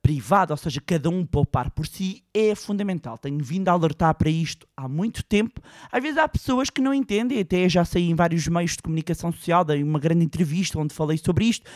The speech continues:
e as pessoas parece que viraram contra mim quando eu simplesmente estou a alertá-las para um, um facto, é um facto, <laughs> não é uma ideia minha, é um facto, eu estou a alertar, e,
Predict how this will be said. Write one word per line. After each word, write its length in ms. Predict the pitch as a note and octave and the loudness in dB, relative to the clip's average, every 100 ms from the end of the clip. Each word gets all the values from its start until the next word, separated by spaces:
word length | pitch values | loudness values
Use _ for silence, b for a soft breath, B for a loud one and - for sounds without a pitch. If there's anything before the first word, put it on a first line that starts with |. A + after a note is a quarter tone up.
| B B B | B B B
e 180 | E3 E3 | -4 -2
as 100 | E3 | -2
pessoas 180 | F#3 - | -2 2
parece 240 | F#3 F#3 | 2 2
que 100 | - | -4
viraram 380 | D#3+ F#3+ F3+ F#3 | 2 6 6 4
contra 280 | F#3+ F#3 F#3 | -2 0 0
mim 120 | A3+ | -2
quando 240 | - F#3+ | 0 0
eu 60 | F3+ | 0
simplesmente 500 | G#3 F#3 E3+ F#3+ F3+ | 0 0 0 -2 -4
estou 200 | - G3 | -2 2
a 60 | |
alertá-las 580 | F#3+ F#3 F#3 G3 F#3+ E3 | 2 0 -2 0 -2 -2
para 220 | - G3 | 0 0
um, 60 | G3 - | 0 0
um 140 | B3 | 0
facto, 640 | A#3 - G3+ F3 - - F4 - b b b b b - | 0 0 2 2 0 -2 -2 -4 b b b b b 0
é 160 | G#3+ A3+ - | 0 0 -2
um 120 | A#3 | -2
facto, 580 | G3 - D#3+ - - D#4+ | -2 -2 -2 -2 -8 -8
<laughs> 40 | _ | _
não 140 | F#3 - | 2 2
é 160 | A#3+ F3+ | 2 -2
uma 180 | F#3+ G3 | -2 -2
ideia 380 | F3 G3 F3+ | -2 -2 -2
minha, 240 | F3 G3 D#4 B B | -4 -6 -8 B B
é 80 | F3+ | -8
um 100 | F#3 | -6
facto, 440 | D#3 - E3 - | -4 -2 -2 -2
eu 60 | A#3+ | -10
estou 200 | - F#3 | -8 -2
a 60 | E3 | -2
alertar, 500 | E3+ F#3+ B3+ C4+ - B B B - | -2 -4 -2 -2 -4 B B B -4
e, 240 | A#3+ C4+ | -4 -4